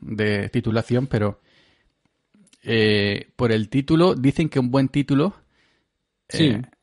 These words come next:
Speaker 1: claro. Yo ahora poco he
Speaker 2: Sí.
Speaker 1: hecho un, un vídeo de Ubuntu. Yo no, de alguien que opinaba en un, en un, en una web famosa diciendo que Ubuntu era una mierda,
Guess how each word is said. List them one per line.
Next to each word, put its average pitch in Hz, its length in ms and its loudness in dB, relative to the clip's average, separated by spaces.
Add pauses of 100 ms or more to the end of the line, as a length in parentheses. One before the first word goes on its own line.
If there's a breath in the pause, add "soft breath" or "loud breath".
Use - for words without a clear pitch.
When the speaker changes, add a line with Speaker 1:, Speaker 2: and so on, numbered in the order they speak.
Speaker 1:
claro. 107 280 -4 (260)
Yo 117 180 -2
ahora 139 160 0
poco 151 260 2
he 151 40 2
Speaker 2:
Sí. 127 60 2
Speaker 1:
hecho 117 80 2
un, 147 200 -2
un 147 240 2
vídeo 147 240 4
de 120 140 4
Ubuntu. 127 420 2 (560)
Yo 127 280 0
no, 190 160 2
de 131 320 4
alguien 180 320 2
que 165 120 0
opinaba 160 460 4
en 143 200 0
un, 160 200 0
en 143 140 0
un, 156 240 2
en 139 140 2
una 151 180 2
web 147 200 0
famosa 160 600 -4 (500)
diciendo 147 420 -2
que 143 80 -4
Ubuntu 139 280 0
era 139 80 0
una 151 120 0
mierda, 180 420 2